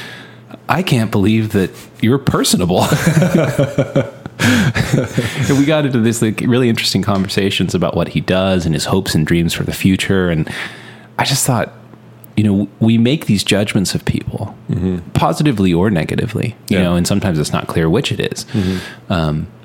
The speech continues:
Speaker 1: and they almost never turn out to be true.
Speaker 2: Yeah. Yeah, I mean, sometimes they are and sometimes they're not. It's, I think that's really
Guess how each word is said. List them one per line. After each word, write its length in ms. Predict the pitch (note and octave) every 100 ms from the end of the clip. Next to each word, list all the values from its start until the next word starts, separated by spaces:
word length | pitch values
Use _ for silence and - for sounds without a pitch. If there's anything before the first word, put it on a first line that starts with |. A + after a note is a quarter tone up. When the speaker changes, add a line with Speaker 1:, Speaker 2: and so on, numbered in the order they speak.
| - - - - - - - - -
Speaker 1:
and 80 | G2
they 40 |
almost 240 | G2 F#2+ E2+
never 240 | D#2+ D#2+
turn 200 | - E2+
out 160 | D#2 -
to 60 | -
be 440 | D#2+ D#2 D2+ C#2+ - - - - - - -
true. 320 | B2 - B2+ - - - -
Speaker 2:
Yeah. 240 | F2+ D2 - - - - - - - - - - - - - - - - - - - - - - - - - - - - - - -
Yeah, 220 | G#2+ F2
I 40 |
mean, 160 | G#2 G#2+
sometimes 360 | C3+ C#3 B2
they 80 | A2+
are 140 | G#2 A2
and 100 | F#2
sometimes 300 | G2 G2 F2
they're 100 | E2+
not. 240 | F#2 D#2+
It's, 140 | D#2 F2
I 60 |
think 140 | F2+ F2
that's 240 | D#2+ -
really 300 | D#2+ D#2